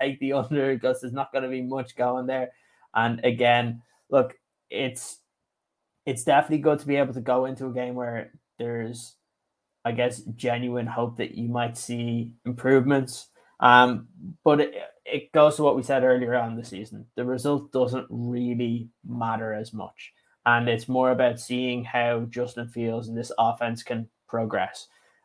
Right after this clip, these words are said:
And really, that's, that's the main thing. Look, it's been great having you guys on. Um, again, everybody can listen to the show, whether you prefer the audio versions, you can kinda go on to Apple Podcasts, Spotify,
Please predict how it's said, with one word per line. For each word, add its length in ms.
And 400
really, 260
that's, 320
that's 280
the 80
main 200
thing. 180
Look, 220
it's 120
been 120
great 180
having 240
you 120
guys 260
on. 300
Um, 500
again, 540
everybody 440
can 380
listen 320
to 480
the 60
show, 260
whether 320
you 200
prefer 300
the 140
audio 380
versions, 500
you 80
can 140
kinda 260
go 220
on 240
to 280
Apple 280
Podcasts, 600
Spotify, 840